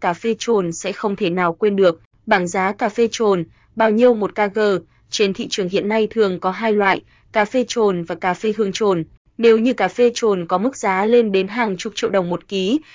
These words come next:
thì chỉ với vài trăm nghìn bạn có thể mua được một ki-lô-gam cà phê hương trồn.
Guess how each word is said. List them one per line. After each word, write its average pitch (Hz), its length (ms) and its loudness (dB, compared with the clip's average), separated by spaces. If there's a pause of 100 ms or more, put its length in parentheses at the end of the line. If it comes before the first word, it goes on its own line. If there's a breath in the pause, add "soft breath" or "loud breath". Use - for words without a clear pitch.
(140)
thì 220 220 -2
chỉ 190 200 -4
với 185 180 -2
vài 220 220 0
trăm 233 180 -4
nghìn 190 200 0
bạn 185 260 -2
có - 140 -8
thể 247 180 4
mua 214 240 2
được 185 220 -2
một 190 200 -4
ki-lô-gam 214 480 2
cà 190 160 -2
phê 202 220 -4
hương 202 160 -2
trồn. 190 320 0